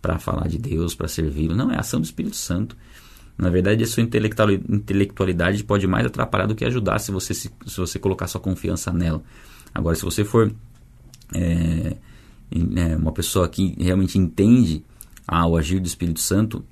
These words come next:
e como é na força dele e não nossa, ele vai te usar de maneira poderosa e vai tratar, né?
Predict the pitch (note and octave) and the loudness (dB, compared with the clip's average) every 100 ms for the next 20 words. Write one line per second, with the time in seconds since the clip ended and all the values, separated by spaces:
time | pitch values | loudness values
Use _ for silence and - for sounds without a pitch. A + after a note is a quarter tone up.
0 | - G2+ - G2 F#2 - E2 D#2+ E2+ F2 | -10 -8 0 2 2 0 -2 0 0 0
1 | F2+ F#2 D3 E3 - - - - - - | 0 0 0 -4 -8 -14 -20 -20 -8 -4
2 | - - - - F#2+ G#2+ G#2+ G2 G#2+ - | -2 -2 -4 -2 -2 0 2 0 -2 -2
3 | G#2 G#2 F#2+ F2 G2 A#2+ E3+ - - - | 0 2 4 4 2 0 -4 -10 -20 -10
4 | - B2 F2 G2 - - - - - - | -4 0 2 0 -4 -12 -20 -20 -20 -10
5 | - - - B2 A2+ E2+ | -2 -2 4 4 6 4